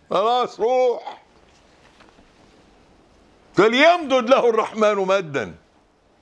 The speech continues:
لذلك أن يستعصم بالرغبة.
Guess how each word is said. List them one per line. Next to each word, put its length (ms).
لذلك 640
أن 160
يستعصم 1000
بالرغبة. 760